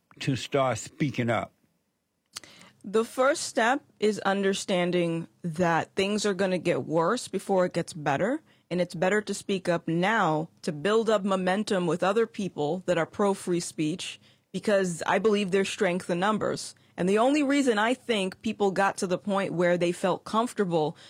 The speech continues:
Speaker 2: to harass and slander people because of different opinions or whatever, I think it's because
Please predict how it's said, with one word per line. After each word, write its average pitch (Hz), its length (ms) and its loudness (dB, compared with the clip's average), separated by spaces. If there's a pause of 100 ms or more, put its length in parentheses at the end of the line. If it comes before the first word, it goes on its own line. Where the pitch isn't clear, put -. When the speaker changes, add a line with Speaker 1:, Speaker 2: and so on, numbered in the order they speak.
Speaker 2:
to 190 140 -2
harass 185 680 0
and 165 140 -4
slander 180 440 0
people 180 340 0
because 156 280 -4
of 151 140 -2 (240)
different 180 300 0
opinions 175 480 0
or 156 100 2
whatever, 165 480 2 (340)
I 196 100 0
think 208 200 -2
it's 202 140 -2
because 196 580 0